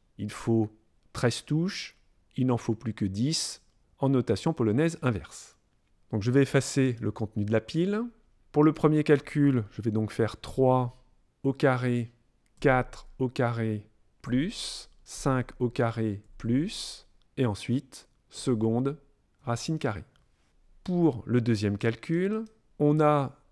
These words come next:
la touche exponentielle qui est là, et on a également la valeur de E à cet endroit-là. Donc je vais faire un, seconde E, la somme, vingt sinus, deux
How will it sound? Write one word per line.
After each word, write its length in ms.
la 120
touche 260
exponentielle 720
qui 200
est 40
là, 380
et 100
on 120
a 100
également 680
la 120
valeur 420
de 220
E 300
à 80
cet 220
endroit-là. 420
Donc 120
je 80
vais 80
faire 400
un, 400
seconde 760
E, 360
la 100
somme, 580
vingt 460
sinus, 880
deux 500